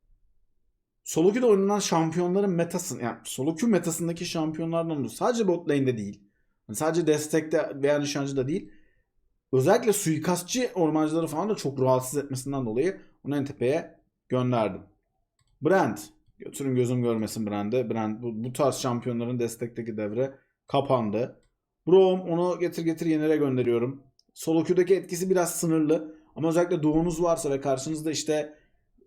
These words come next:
Amumu gibi, Alistar gibi falan bir eşleşme varsa çok rahatlıkla tercih edebileceğiniz bir şampiyon. Yanınızdaki adamla da uyumlu olduğunuz zaman daha agresif hamleler de yapabiliyorsunuz. Jana, kap getire gö-, gönderiyorum onu. Valla Pro Play'de neden girmediğini de hala anlamadım bu arada Jana'nın.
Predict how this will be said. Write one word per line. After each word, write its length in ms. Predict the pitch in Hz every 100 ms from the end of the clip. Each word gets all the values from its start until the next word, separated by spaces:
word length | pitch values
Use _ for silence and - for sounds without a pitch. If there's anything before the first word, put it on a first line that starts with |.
| _
Amumu 340 | 135 170 175
gibi, 180 | 139 139
Alistar 480 | 127 135 139 175 143
gibi 140 | 131
falan 300 | 123 123 123
bir 60 | 131
eşleşme 340 | 123 135 147
varsa 220 | 123 143
çok 300 | 156 143 135
rahatlıkla 440 | 139 120 117 - 127
tercih 320 | 127 117 117
edebileceğiniz 440 | 113 107 104 113
bir 60 | 120
şampiyon. 400 | - 107 101 95
Yanınızdaki 400 | 101 117 127 135
adamla 280 | 131 131 135
da 40 |
uyumlu 260 | 139 131 143
olduğunuz 300 | 135 131 110
zaman 240 | 117 156 - - -
daha 140 | 139
agresif 300 | 143 127 127
hamleler 380 | 127 117 110 107
de 240 | 170 - - -
yapabiliyorsunuz. 880 | 127 170 160 160 143 104 95 - -
Jana, 580 | 127 220 220 156 - -
kap 200 | 185 185
getire 240 | 202 196
gö-, 300 | 202 180 160
gönderiyorum 540 | 156 156 147 143 139 139
onu. 380 | 156 185 - _ _ _ _ _ _ _ _ _ _ _ _ _ _ _ _ _ _ _ _ _
Valla 240 | 160 262
Pro 200 | 196 208
Play'de 300 | 226 262 240
neden 280 | 233 226 262
girmediğini 320 | 247 226 226
de 40 | 240
hala 300 | 240 240 220
anlamadım 400 | 202 190 135 113
bu 100 | 104
arada 180 | 101 104
Jana'nın. 440 | 101 95 110 -